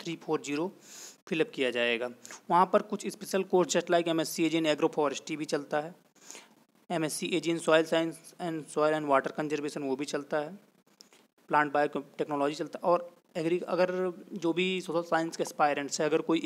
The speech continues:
एबीएम भी करना चाहता है, एग्री बिजनेस मैनेजमेंट, तो बीएचयू का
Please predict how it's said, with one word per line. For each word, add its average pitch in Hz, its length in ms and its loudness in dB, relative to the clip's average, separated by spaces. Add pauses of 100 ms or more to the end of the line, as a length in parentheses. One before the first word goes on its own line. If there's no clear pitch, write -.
एबीएम 151 280 -4
भी 151 80 -8
करना 127 280 -6
चाहता 127 300 -2
है, 147 120 -6 (500)
एग्री 156 240 2
बिजनेस 151 380 -4
मैनेजमेंट, 147 600 -2
तो 180 100 4
बीएचयू 156 480 -4
का 175 480 0